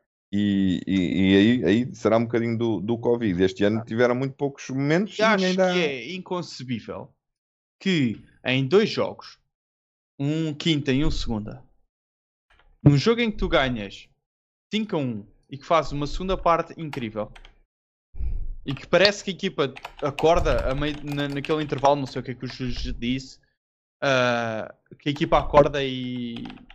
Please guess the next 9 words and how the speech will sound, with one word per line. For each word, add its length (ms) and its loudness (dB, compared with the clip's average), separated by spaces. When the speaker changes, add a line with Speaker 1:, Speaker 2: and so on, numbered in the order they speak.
Speaker 2:
dá 160 0
cabo 280 -2
daquele 280 -8
Portimonense. 640 -8
E 100 -4
o 40 -2
pessoal 220 2
fica, 260 -4
"Então, 280 -6